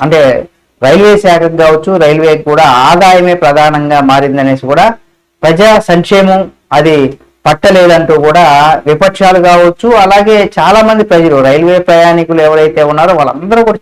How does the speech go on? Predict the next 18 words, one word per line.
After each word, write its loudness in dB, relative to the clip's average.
చాలా 0
మంది -4
వ్యతిరేకించారు 0
కూడా -4
దీన్ని. -8
అయితే 0
తాజాగా 2
ఈ 0
సౌకర్యాన్ని 0
మళ్ళీ 0
కేంద్ర -2
ప్రభుత్వం -4
తీసుకురాబోతున్నట్టుగా -2
తెలుస్తుంది. -8
దాదాపు 0
నాలుగు 2
సంవత్సరాల 0
తర్వాత -2